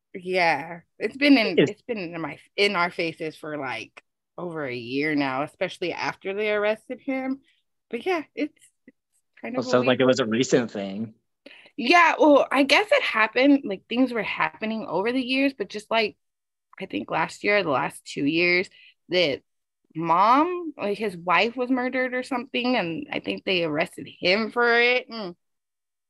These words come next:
Speaker 2: Oh,
Speaker 1: Oh.
Speaker 2: okay. So, like, I think I saw that on, like, a true crime doc on YouTube. Okay. Yeah.
Speaker 1: Yeah, so,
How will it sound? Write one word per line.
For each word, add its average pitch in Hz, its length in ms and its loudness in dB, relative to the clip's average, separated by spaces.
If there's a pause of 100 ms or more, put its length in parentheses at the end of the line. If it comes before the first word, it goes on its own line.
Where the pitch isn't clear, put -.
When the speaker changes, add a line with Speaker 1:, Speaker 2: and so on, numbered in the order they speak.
Speaker 2:
Oh, 160 680 8
Speaker 1:
Oh. - 0 -
Speaker 2:
okay. 147 520 2
So, 156 160 -2
like, 135 160 0
I 139 80 0
think 156 200 -4
I 151 60 2
saw 135 260 0
that 135 200 0
on, 127 100 2
like, 131 140 0
a 127 80 -2
true 123 280 -4
crime 123 320 0
doc 117 280 2
on 117 140 0
YouTube. 101 640 -4
Okay. 113 440 0 (880)
Yeah. 233 420 6
Speaker 1:
Yeah, 208 380 2 (140)
so, 196 460 2